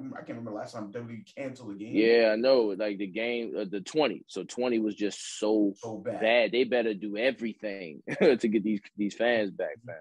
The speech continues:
Speaker 2: for real.
Speaker 1: Um, so are you, like,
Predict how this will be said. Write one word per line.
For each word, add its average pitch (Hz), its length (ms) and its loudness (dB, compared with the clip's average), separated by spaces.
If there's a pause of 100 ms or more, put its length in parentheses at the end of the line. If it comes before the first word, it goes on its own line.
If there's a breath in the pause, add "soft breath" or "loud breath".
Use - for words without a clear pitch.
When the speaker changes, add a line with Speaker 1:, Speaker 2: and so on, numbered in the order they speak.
(160)
Speaker 2:
for - 120 -20
real. 101 260 2 (580)
Speaker 1:
Um, 107 640 -2 (180)
so - 180 -4
are 127 120 0
you, 143 100 -6
like, 123 320 -2